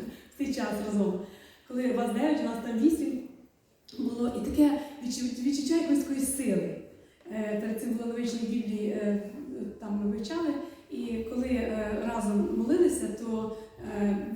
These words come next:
війська, да, військо перемагало, е, коли ра-, разом десь така молитва була, руки були підняті, молились. Тому,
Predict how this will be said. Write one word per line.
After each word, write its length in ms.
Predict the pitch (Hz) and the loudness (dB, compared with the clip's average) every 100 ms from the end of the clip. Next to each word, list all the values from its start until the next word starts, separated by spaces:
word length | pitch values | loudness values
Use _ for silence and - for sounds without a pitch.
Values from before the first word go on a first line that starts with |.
| - | -2
війська, 440 | 269 - 254 254 - 370 185 | 0 0 -2 -2 -4 -4 0
да, 400 | 208 277 285 - - - - - - - 202 | 0 0 -2 -4 -8 -8 -10 -8 -8 -6 -2
військо 300 | 254 - 214 | -2 -2 -2
перемагало, 720 | 220 226 220 202 185 185 - - 202 | 0 2 2 2 2 0 0 -4 -2
е, 180 | 196 190 185 - - - - - - - - - - | -2 -2 -4 -6 -10 -18 -20 -20 -20 -20 -20 -20 -10
коли 160 | 240 | -4
ра-, 420 | 220 202 202 214 220 | 0 2 2 2 0
разом 200 | 208 196 | 0 0
десь 140 | 196 | -2
така 160 | - 220 | -2 0
молитва 320 | 220 220 196 | 2 2 0
була, 200 | 185 202 | 0 0
руки 160 | 214 | 0
були 160 | 202 196 | -2 -2
підняті, 340 | - 247 262 | -2 0 -2
молились. 240 | 220 202 247 | -2 0 4
Тому, 240 | 285 285 | 6 6